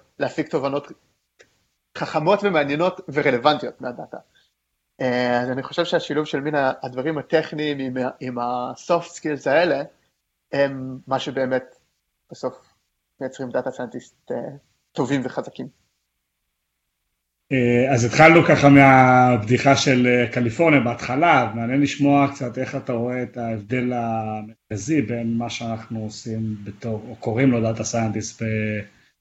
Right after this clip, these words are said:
Speaker 2: בפייסבוק, לבין מה שאתה מכיר שקורה בתעשייה היום בישראל.
Speaker 1: אז שאלה טובה, אז גם כמו שהצגתי קצת בעצמי, האמת שבעצם, בעצם העבודה בפייסבוק זה ה-, העבודה האמיתית הראשונה שלי בתעשייה בישראל. אמ,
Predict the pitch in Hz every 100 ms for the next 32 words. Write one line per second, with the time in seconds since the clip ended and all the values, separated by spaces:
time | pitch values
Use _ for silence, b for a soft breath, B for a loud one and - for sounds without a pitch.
0 | - - 202 156 151 - 117 123 127 131
1 | 135 131 113 113 120 - 113 110 110 110
2 | 110 101 - 104 107 107 101 95 95 -
3 | 104 98 92 _ - - - 160 180 214
4 | 233 208 - - _ - - - 165 170
5 | 190 208 196 214 208 220 165 151 - 220
6 | 139 143 202 - _ - 151 - 175 208
7 | 190 190 208 175 139 135 151 165 151 156
8 | 160 - 143 135 131 127 131 - 135 131
9 | 131 143 160 165 165 - - 143 131 131
10 | 175 170 151 139 151 156 151 139 135 -
11 | 147 143 - 151 254 - _ _ _ _
12 | _ _ _ -